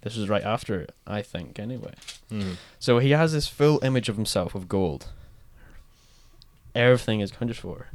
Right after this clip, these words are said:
Speaker 1: From head to toe, it is gold. How interesting. It's all the same metal to compass all from head to toe. He saw the flaw of the, of the dream, tried to fix it. Uh, if you match this with the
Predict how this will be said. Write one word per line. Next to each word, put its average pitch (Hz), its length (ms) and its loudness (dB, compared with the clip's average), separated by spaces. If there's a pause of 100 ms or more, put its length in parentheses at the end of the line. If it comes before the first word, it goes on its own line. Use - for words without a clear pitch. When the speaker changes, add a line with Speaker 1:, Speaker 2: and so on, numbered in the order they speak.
(520)
Speaker 1:
From - 160 -14
head 113 180 2
to - 80 -8
toe, 117 240 0
it - 180 -6
is - 80 -10
gold. 92 440 -6 (2250)
How 98 100 0
interesting. 90 720 -2 (480)
It's - 100 -2
all 127 120 10
the 117 40 2
same 120 220 4
metal 107 500 4
to - 120 -8
compass 117 340 0
all 110 340 2 (120)
from 107 220 -6
head 113 180 2
to - 100 -12
toe. 92 280 0 (460)
He 110 80 -2
saw 117 300 6
the 107 120 0
flaw 107 340 4
of - 80 -6
the, 104 280 -6
of 104 100 -2
the 110 60 -2
dream, 98 280 -2
tried 107 240 0
to - 60 -10
fix - 260 0
it. - 140 -4 (1400)
Uh, 101 320 2 (840)
if - 140 -12
you 113 60 -2
match 113 260 0
this - 280 0
with 101 140 -8
the 98 380 0